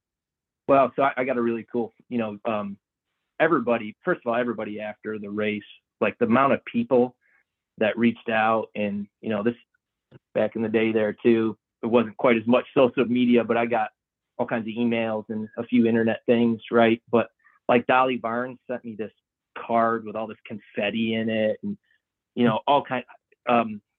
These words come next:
Nikki and Earl Hayden called my dad from, um, they were, like, in Japan or something, and, uh,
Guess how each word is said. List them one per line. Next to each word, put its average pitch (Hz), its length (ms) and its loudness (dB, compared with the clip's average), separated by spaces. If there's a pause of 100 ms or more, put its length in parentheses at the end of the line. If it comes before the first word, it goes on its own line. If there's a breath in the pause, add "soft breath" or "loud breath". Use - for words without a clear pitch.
(440)
Nikki 143 460 -4
and 120 140 -6
Earl 131 360 0
Hayden 131 400 -6 (120)
called 123 220 -2
my 117 100 -4
dad 117 500 -2
from, 107 260 -8
um, 101 300 -10 (300)
they 117 100 -2
were, 113 80 0
like, 110 160 -4
in 101 180 -10 (300)
Japan 117 420 0
or - 80 -6 (100)
something, 101 400 -8 (600)
and, 107 260 0
uh, 104 240 4